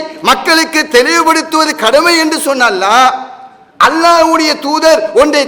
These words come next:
தெளிவுபடுத்தினால் அந்த வஹி எந்த தன்மையோடு இருக்கும் என்றால் அது முரண்பாடு இல்லாமல் இருக்கும் என்று ஒரு அளவுகோலையும் அல்லாஹ் இங்கு ஆணித்தரமாக சொல்லுவதை பார்க்கலாம். அப்போ ஒரு விடயம் வஹியா இல்லையா, இது அல்லாஹ்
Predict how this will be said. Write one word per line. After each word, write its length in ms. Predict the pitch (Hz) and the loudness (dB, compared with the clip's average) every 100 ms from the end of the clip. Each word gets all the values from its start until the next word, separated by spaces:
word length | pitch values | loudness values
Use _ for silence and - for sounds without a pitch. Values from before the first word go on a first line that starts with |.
| 190 | 0
தெளிவுபடுத்தினால் 1000 | 262 339 330 277 262 214 190 233 285 262 - - - | 0 0 2 0 0 -4 0 2 4 2 -6 -8 -2
அந்த 200 | 277 302 277 226 | 0 2 2 4
வஹி 300 | 233 277 339 302 - - 240 | 2 2 2 0 -4 -2 0
எந்த 180 | 330 320 294 233 | 2 2 4 2
தன்மையோடு 640 | 277 339 330 320 320 320 269 | -2 -2 0 2 4 2 -2
இருக்கும் 340 | 311 302 277 226 | -4 -4 -4 -2
என்றால் 460 | 190 196 254 269 - - - | -2 2 4 2 -2 -4 0
அது 120 | 269 269 226 | 2 0 -4
முரண்பாடு 680 | 285 339 349 339 330 330 311 294 | 0 0 2 2 4 4 2 0
இல்லாமல் 440 | 294 277 269 247 240 | 2 2 2 -2 -4
இருக்கும் 340 | 269 - 254 233 | -8 -6 -6 -4
என்று 220 | 247 330 349 - 247 | -4 -4 -4 0 0
ஒரு 120 | 262 190 | 2 2
அளவுகோலையும் 680 | 233 330 359 302 277 294 285 | 2 4 4 4 4 2 -2
அல்லாஹ் 300 | 240 233 220 - 233 | 0 0 0 -2 -6
இங்கு 180 | 226 208 208 | -2 0 2
ஆணித்தரமாக 680 | 277 285 240 226 214 202 196 208 | 0 0 -2 0 0 0 -2 -6
சொல்லுவதை 360 | 233 233 220 240 | -4 -4 -2 -2
பார்க்கலாம். 400 | 190 151 156 120 - - _ _ _ _ _ - _ _ _ - | -4 -4 -8 -10 -14 -20 _ _ _ _ _ -20 _ _ _ 0
அப்போ 140 | - 302 285 | 0 2 0
ஒரு 100 | 269 | -2
விடயம் 420 | 285 349 349 339 285 | -4 -2 0 2 2
வஹியா 380 | 240 247 330 320 302 320 | 0 2 2 2 2 0
இல்லையா, 300 | 269 240 196 - - - - _ _ _ 226 | 2 2 2 -2 -10 -20 -20 _ _ _ -4
இது 120 | 294 269 226 | 0 2 2
அல்லாஹ் 360 | 330 339 330 | 0 2 2